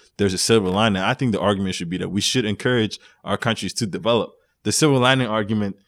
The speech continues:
doesn't really pertain to this because it doesn't matter. People are still starving. People are still living in third world conditions. Like,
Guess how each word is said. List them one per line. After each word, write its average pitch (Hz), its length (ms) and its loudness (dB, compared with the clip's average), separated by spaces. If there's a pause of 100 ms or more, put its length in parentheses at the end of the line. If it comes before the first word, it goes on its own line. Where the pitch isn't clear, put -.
(280)
doesn't 117 280 0
really 113 180 2
pertain 135 400 0
to 127 80 -8
this 110 140 -2
because 98 280 -4
it - 140 -6
doesn't 113 300 -4
matter. 101 320 -6
People 131 340 -4
are 107 60 -4
still 117 200 -8
starving. 107 380 -6
People 123 300 -6
are 107 60 0
still 117 280 0 (260)
living 110 300 0
in 92 80 -4
third 110 280 6
world 110 200 6
conditions. 95 560 -2
Like, 90 180 -4